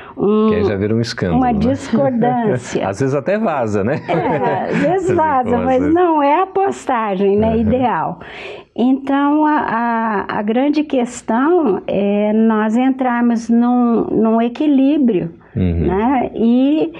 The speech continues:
Speaker 2: e nos submetermos também às aprendizagens e às delícias do relacionamento
Speaker 1: Uhum.
Speaker 2: pessoa a pessoa,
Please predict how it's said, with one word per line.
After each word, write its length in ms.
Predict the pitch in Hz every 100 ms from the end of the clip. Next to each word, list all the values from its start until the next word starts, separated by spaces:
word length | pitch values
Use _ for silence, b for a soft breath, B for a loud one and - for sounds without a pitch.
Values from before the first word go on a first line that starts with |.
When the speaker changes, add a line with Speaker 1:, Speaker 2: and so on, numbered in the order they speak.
| B B -
Speaker 2:
e 80 |
nos 220 | 269 302 359
submetermos 1300 | - 330 330 294 254 233 247 262 285 277 240 226
também 760 | - 214 202 190 240 302 277 220
às 180 | 214 214
aprendizagens 1500 | 220 226 220 214 185 175 180 214 285 277 196 170 165 - - B B B B -
e 240 | 190 202
às 500 | 196 196 190 175 -
delícias 1200 | 185 208 220 240 294 381 - - 165 - - - - -
do 100 | 226
relacionamento 1200 | 233 247 247 247 - 262 277 285 294 302 339 339
Speaker 1:
Uhum. 140 | 403 113
Speaker 2:
pessoa 500 | 403 - 359 339 359
a 20 |
pessoa, 880 | 370 427 - 311 302 311 247 165 165